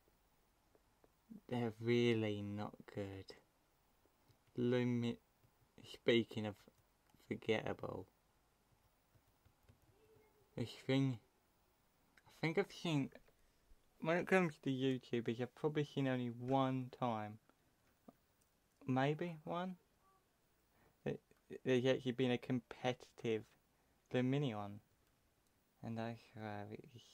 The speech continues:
stupid. Anyway, since Blazion is in our team, we can get some level up. And why is that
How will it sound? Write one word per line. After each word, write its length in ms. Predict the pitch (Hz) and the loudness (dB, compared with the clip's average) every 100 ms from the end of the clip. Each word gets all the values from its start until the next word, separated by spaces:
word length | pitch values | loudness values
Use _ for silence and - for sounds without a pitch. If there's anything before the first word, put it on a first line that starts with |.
| _ | _
stupid. 540 | - 110 110 - - - _ _ _ _ _ _ _ _ - | -8 -6 -8 -12 -16 -16 _ _ _ _ _ _ _ _ 2
Anyway, 340 | 139 135 117 - | 6 6 4 0
since 200 | 160 131 - | -4 -4 -2
Blazion 640 | 156 156 139 123 123 123 | 2 2 4 2 2 0
is 100 | 117 | -2
in 100 | 117 | 0
our 140 | 117 113 - | 0 -2 -6
team, 280 | 117 110 113 - _ - _ _ | -8 -8 -10 -16 _ -20 _ _
we 100 | 135 | 0
can 180 | - 127 | 2 2
get 180 | 123 127 | 2 0
some 140 | 127 120 | -2 -2
level 260 | 117 117 | 0 -2
up. 260 | 117 113 - _ | -2 -4 -8 _
And 140 | 127 135 | -4 0
why 140 | 170 | 0
is 60 | 156 | 0
that 120 | 131 | -6